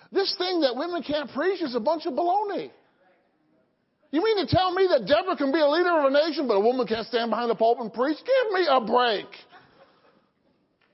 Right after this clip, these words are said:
Oh, my goodness.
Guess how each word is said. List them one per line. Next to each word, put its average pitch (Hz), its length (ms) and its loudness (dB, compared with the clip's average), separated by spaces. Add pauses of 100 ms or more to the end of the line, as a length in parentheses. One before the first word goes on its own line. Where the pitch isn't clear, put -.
(2000)
Oh, 135 200 -8
my 117 180 -16
goodness. 107 640 -14